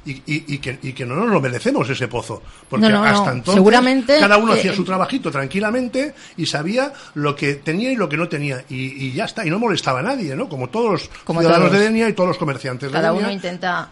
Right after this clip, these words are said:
Speaker 1: Y de repente te habías metido
Speaker 2: sobrevivir.
Speaker 1: en una vorágine, en un pozo que te absorbe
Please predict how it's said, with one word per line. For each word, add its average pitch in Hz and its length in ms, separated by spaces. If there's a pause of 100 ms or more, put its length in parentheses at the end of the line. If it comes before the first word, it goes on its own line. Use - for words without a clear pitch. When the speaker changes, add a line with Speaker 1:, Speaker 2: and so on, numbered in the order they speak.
Speaker 1:
Y 135 120
de 123 120
repente 156 460
te 170 80
habías 147 140
metido 156 200
Speaker 2:
sobrevivir. 190 220
Speaker 1:
en 175 60
una - 20 (140)
vorágine, 254 440 (520)
en 139 100
un 165 180
pozo 220 240
que 269 120
te 226 80
absorbe 226 540